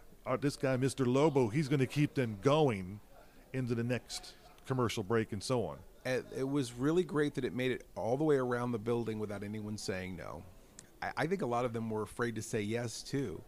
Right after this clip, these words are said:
Speaker 2: Uh, it, but no one said no. Uh, and, uh, we, we made the first episode as a pilot. We, we just, we, we, we saw what the movie was gonna be that weekend, which was not even a horror movie. It was They Made Me a Criminal,
Speaker 1: Oh.
Speaker 2: uh, with,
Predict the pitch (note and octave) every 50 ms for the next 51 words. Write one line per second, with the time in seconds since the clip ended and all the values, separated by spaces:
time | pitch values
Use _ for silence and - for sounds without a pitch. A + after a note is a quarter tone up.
0 | - - - - - - - - - - - - G2+ F#2+ F2+ F2+ F2 F2 F2 E2
1 | D#2 C2 G1+ - G#2 - - G2 - - A2 G2+ E2 G#2+ A#2 B2+ C3+ C3+ - -
2 | C#3 B2+ A2+ A2+ B2 C3 B2+ F#2+ A#1 G#1 - - - - - - - - - -
3 | - - G2 F#2+ F2 E2 E2+ D#2+ - - G#2+ G#2+ G2+ G2 F#2+ F#2+ - - - G2+
4 | F#2+ F#2+ F#2 F#2 F#2 F#2+ G#2 - - G#2+ A2+ A2 G#2+ A2 B2 B2 C3 A2+ - B2+
5 | B2 A#2 - A#2+ A2+ - A#2+ - - A#2 G2+ G2 F#2 F2+ - - - C#3 C#3+ C#3+
6 | B2 F2+ F2+ F#2+ - - - - - G2+ G2+ F#2+ F2+ - G2 G2+ G2 G#2+ G2+ -
7 | - G2 G2+ F#2+ F#2+ F#2+ G#2 G2 G2 F#2 D2+ E2+ F#2 G2 F#2+ - - G2 G#2 A#2
8 | B2 - - A#2 A#2+ B2 A#2+ A#2+ A#2 A2 G#2+ - A#2 G#2+ G2+ G2 G2 F2+ F2+ D2+
9 | A#1 - F#2 F2+ - G2+ F#2+ G2 F#2+ F#2+ F#2 - - F#2+ F#2 E2+ - - - -
10 | - - - F#2 F#2 - - - G#2 G2+ G2 G#2+ A#2+ B2 A#2 B2+ B2+ A#2+ A2 B2+
11 | A#2+ A2 G2 F2+ F2+ E2 E2+ E2+ F#2+ G2+ A2+ B2 A#2 - - - F2+ E2 F#2 F2+
12 | - - G2 F#2+ G2+ A2 B2 B2 B2 B2 A#2+ A2 A#2+ A#2+ A2 G#2 - - - C3
13 | A#2+ A2 F2 D2+ D2 - - - - - - - - - - - - G2+ F#2+ G#2
14 | B2+ - F#2 F#2 F2+ C#2+ A1+ F2+ F#2+ F#2+ F#2 F2 -